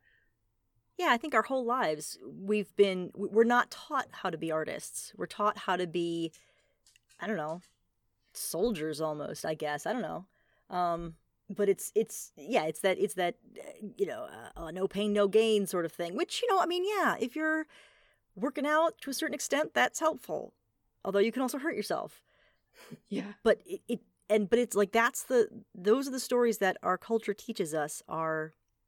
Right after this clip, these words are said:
Speaker 1: important, right? You gotta, you gotta make sacrifice, and you do, but you can't, I don't know. You,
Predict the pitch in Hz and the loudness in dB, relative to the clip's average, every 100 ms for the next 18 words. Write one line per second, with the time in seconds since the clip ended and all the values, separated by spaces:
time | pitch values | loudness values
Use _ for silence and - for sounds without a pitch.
0 | _ 180 160 208 143 - - _ 156 185 | _ -10 0 2 0 -8 -18 _ -2 -2
1 | - 170 160 185 185 170 160 240 240 - | -2 -10 -12 -12 -8 -8 0 2 2 0
2 | 208 214 202 - 269 320 - 427 523 359 | -2 2 0 2 2 2 2 -2 4 4
3 | 180 - 254 - - - - _ _ _ | 4 0 0 0 -4 -20 -20 _ _ _
4 | _ _ _ - 247 240 - 294 311 - | _ _ _ -8 -2 -2 -2 -4 -4 -6
5 | - _ _ _ _ _ _ _ _ 240 | -12 _ _ _ _ _ _ _ _ -20
6 | - _ 165 - _ _ _ _ _ _ | -20 _ -20 -20 _ _ _ _ _ _
7 | 196 185 143 - 208 | -2 0 -4 -6 -4